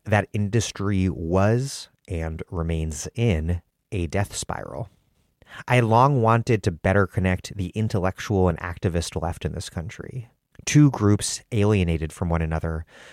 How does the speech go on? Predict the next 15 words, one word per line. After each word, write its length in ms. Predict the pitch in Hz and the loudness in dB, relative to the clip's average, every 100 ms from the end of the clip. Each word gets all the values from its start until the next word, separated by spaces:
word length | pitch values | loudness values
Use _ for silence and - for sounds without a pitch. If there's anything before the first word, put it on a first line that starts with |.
| - | -20
thanks 340 | - 98 90 - | -2 0 0 -2
to 300 | - 82 80 | 0 2 0
the 240 | 80 80 | -2 -6
professionalization 1000 | - 92 - 85 - 85 78 87 - 85 | -4 -4 -4 -4 -2 -2 0 -2 -2 -4
of 80 | 78 | -4
intelligentsia, 1040 | 80 92 80 - 107 104 107 95 92 101 _ _ - | -4 -4 -4 0 -2 0 0 2 2 -2 _ _ -8
the 80 | - | -4
decline 420 | 92 - 92 85 | -2 0 0 0
of 80 | 78 | -2
organized 560 | 92 92 85 82 80 | -4 -4 -2 -4 -6
socialist 640 | - - 113 - 104 98 - | -6 0 2 2 0 -2 -4
groups, 500 | 95 98 - - - - - - - _ _ | -4 -4 -4 -14 -14 -18 -20 -20 -20 _ _
and 480 | 101 95 90 90 90 _ | 2 2 2 0 -4 _
plain 340 | - 110 107 107 | -4 0 2 2
old 480 | 101 90 87 87 | 2 4 4 2